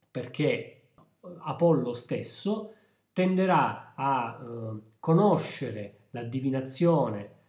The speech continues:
grazie al dio Pan, e a questo poi giungeranno le sacerdotesse chiamate Pizie.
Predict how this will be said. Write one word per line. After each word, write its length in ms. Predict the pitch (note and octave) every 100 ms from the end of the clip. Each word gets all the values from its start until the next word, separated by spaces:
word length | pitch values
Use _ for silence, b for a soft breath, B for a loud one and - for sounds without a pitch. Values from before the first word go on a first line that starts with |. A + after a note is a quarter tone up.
| b
grazie 960 | B2 C3 C3+ - - B2 A#2 A2 A2 -
al 440 | B2+ A#2+ A2+ A2
dio 280 | A#2+ C3 C#3
Pan, 640 | D#3 C3+ C#3 E3 G3 G3+ B B B B B
e 360 | - G3 D#3+ -
a 200 | F3+ F3+
questo 580 | - C3+ - - - A#3
poi 360 | A#2+ A#2 C#3+ C#3+
giungeranno 760 | D3+ C#3 D#3 C3+ B2 C3 D#3+
le 140 | C#3+ B2+
sacerdotesse 1200 | C#3+ - B2+ - C#3+ E3 B2 - - G#2+ - _
chiamate 420 | B2 B2 B2+ A#2+
Pizie. 640 | F3+ E3 - - G#2+ G2+